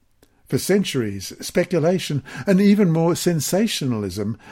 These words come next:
has accompanied so much of the teaching regarding end-time events. Fortunes have been made by those who, predicting the immediate end,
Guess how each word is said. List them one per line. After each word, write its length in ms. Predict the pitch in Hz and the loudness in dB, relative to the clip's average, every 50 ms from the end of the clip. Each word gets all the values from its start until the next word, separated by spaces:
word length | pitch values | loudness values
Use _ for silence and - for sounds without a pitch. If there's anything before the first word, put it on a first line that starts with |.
| - - | -8 -2
has 180 | 165 160 131 | -2 0 0
accompanied 640 | 165 180 180 - - 165 165 147 - 151 156 143 131 | 0 -2 -4 -4 -4 -4 -4 -4 -6 -6 -6 -4 -4
so 240 | - - - 208 247 | -4 -2 0 2 4
much 540 | 254 247 220 202 170 131 - - - - | 4 4 4 2 0 -2 -6 -8 -6 -4
of 120 | 151 139 127 | -2 -2 -2
the 100 | 143 156 | -2 -4
teaching 540 | - - - 196 180 - - - 131 117 117 | -6 -2 -2 -2 -2 -2 -4 -4 -2 0 0
regarding 600 | 127 139 127 107 120 117 117 117 120 127 131 165 - | 0 0 0 -2 -2 -2 -2 -2 -2 -2 -2 -4 -4
end-time 760 | - 113 104 101 101 104 110 120 117 - 117 95 85 85 87 | -4 -4 -2 -2 -2 -4 -4 -6 -8 -8 -8 -6 -6 -6 -8
events. 680 | 87 85 90 123 117 90 - - - - - - - - _ _ _ _ _ _ _ _ _ _ _ _ _ _ _ _ _ | -8 -6 -4 -4 -4 -4 -8 -14 -20 -20 -20 -20 -20 -20 _ _ _ _ _ _ _ _ _ _ _ _ _ _ _ _ _
Fortunes 760 | - 135 131 156 156 - - 104 95 101 107 165 190 160 - | 0 2 2 2 2 -2 -6 -6 -6 -4 -2 -2 -2 -2 -2
have 200 | - 107 95 90 | -4 -6 -6 -6
been 260 | 87 110 101 98 92 98 | -6 -6 -6 -6 -4 -4
made 380 | 107 110 104 95 127 196 180 | -4 -4 -4 -4 -4 -4 -2
by 200 | 143 123 107 107 | -2 -2 -2 -2
those 460 | 98 98 107 98 98 123 185 180 - | -4 -4 -6 -4 -2 -2 -2 -2 -4
who, 300 | - 123 113 113 117 117 - - - - - - | -4 -2 -2 0 -2 -2 -6 -10 -18 -20 -10 -4
predicting 520 | - 127 104 202 240 - - 175 156 139 | -4 0 0 0 0 0 -2 -2 0 0
the 140 | 131 123 120 | 2 2 0
immediate 520 | 113 110 113 123 127 120 104 110 95 95 131 | 0 0 0 0 0 0 0 -2 -4 -2 0
end, 380 | 208 190 139 120 127 135 113 | 0 0 2 2 0 -2 -2